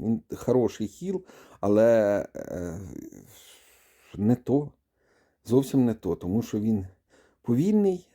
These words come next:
цей середній, тому що, е, Хорус, е, чистить, ну, і там ставить захист, але... е, е, ну,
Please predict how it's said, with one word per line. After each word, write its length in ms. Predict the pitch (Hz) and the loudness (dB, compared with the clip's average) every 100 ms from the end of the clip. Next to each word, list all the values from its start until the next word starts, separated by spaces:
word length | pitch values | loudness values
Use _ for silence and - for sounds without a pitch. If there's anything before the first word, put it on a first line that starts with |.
| - | -10
цей 240 | - 107 | -2 -2
середній, 640 | - 117 113 110 101 101 95 | 0 2 2 2 0 -4 -6
тому 260 | 110 110 110 | -2 0 0
що, 340 | - 104 95 - - _ - | 0 0 0 -4 -20 _ -6
е, 340 | 92 85 87 87 | 0 2 2 0
Хорус, 760 | - 127 127 113 104 - - | -2 2 2 2 -4 -10 -6
е, 460 | 101 98 95 95 92 - _ _ | -2 0 0 -2 -4 -12 _ _
чистить, 920 | - 131 120 - - 87 - - - 95 | 0 4 4 0 -6 -8 -8 -16 -12 -6
ну, 260 | 143 131 | -2 -2
і 100 | 107 | -2
там 280 | - 107 98 | -2 -2 -2
ставить 640 | - 120 120 107 92 - - | 0 2 4 2 -4 -10 -10
захист, 680 | 95 110 104 95 82 - 87 | -4 0 0 -2 -8 -6 -4
але... 360 | 98 117 107 - - - - - | 0 0 0 -6 -20 -20 -14 -6
е, 80 | 90 | -2
е, 360 | 87 85 57 73 76 69 57 | -2 -2 -4 -4 -4 -4 -4
ну, 360 | 110 156 139 | -2 -2 -4